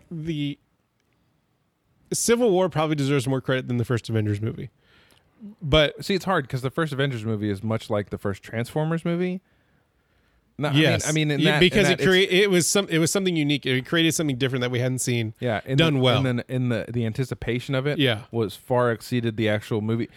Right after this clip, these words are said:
Speaker 2: Now, I'm not saying that Transformers and Avengers are on the same level 'cause they're not. Transformers
Speaker 1: Calm
Speaker 2: is
Speaker 1: down,
Speaker 2: a garbage
Speaker 1: guys.
Speaker 2: movie. Yeah, I know. They're all like, "What?"
Speaker 1: <laughs>
Speaker 2: No, Transformers is, like, way down.
Speaker 1: Yeah.
Speaker 2: And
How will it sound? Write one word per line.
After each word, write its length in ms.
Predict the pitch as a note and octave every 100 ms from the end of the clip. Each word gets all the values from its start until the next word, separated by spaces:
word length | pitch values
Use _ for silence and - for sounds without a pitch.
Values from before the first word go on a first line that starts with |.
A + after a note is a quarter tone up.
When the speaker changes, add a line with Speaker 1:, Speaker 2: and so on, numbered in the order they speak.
| -
Speaker 2:
Now, 360 | - A2+ G2+ F2+ - -
I'm 100 | A#2
not 220 | B2+ G2
saying 320 | D3 C3+ B2
that 140 | A2+
Transformers 760 | - A#2+ A2+ - A2+ G#2+ G2+ - - _ -
and 140 | G#2
Avengers 400 | G2+ B2 A2+ G#2
are 40 | G#2+
on 80 |
the 80 | G2
same 240 | - G#2+ G#2
level 400 | A2+ G#2+ F#2+ -
'cause 140 | A2
they're 80 | G2
not. 240 | G#2 G2+ -
Transformers 360 | G#2+ G2+ G2+
Speaker 1:
Calm 120 | C3+
Speaker 2:
is 40 | C#3
Speaker 1:
down, 100 | B2
Speaker 2:
a 40 |
garbage 280 | A2+ A2 G#2
Speaker 1:
guys. 60 | A2+
Speaker 2:
movie. 400 | C#3 B2 G#2+ G2 - -
Yeah, 160 | A2+
I 60 | A#2+
know. 120 | C3
They're 120 | A#2+
all 60 | A#2
like, 160 | B2 C#3+
"What?" 720 | - C3+ A#2 C3 C3+ F#3 D4+ E4 C4
Speaker 1:
<laughs> 140 | F#3+
Speaker 2:
No, 220 | C#3 A#2+
Transformers 560 | A2+ D3 C#3+ D#3+ D#3 D3
is, 140 | B2
like, 180 | A#2 G#2
way 300 | G#2+ A#2 B2
down. 480 | A#2+ A#2 A2+ G#2 G2+
Speaker 1:
Yeah. 220 | C#3 A2+ G#2 _ -
Speaker 2:
And 480 | A2+ G#2 G2 F#2+